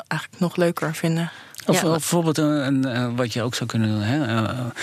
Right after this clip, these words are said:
Speaker 2: hebben we ook een studie naar gedaan, eh, gewoon een, een broodje met een korst.
Speaker 3: Ja.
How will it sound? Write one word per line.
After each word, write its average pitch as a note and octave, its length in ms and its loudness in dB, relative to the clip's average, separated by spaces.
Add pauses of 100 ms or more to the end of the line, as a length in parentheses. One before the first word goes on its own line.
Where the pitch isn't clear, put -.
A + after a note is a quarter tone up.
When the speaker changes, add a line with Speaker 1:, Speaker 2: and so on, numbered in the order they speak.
(380)
Speaker 2:
hebben A2+ 220 2
we B2+ 180 0
ook A2+ 180 -2
een A#2 140 0
studie A#2 380 2
naar A2 180 2
gedaan, A2+ 440 0
eh, E2 100 -8
gewoon A2+ 240 2
een, A2 220 -2
een A#2 120 2
broodje C3 340 0
met A#2+ 160 2
een A2 160 -2
korst. - 480 -2 (320)
Speaker 3:
Ja. C3+ 260 2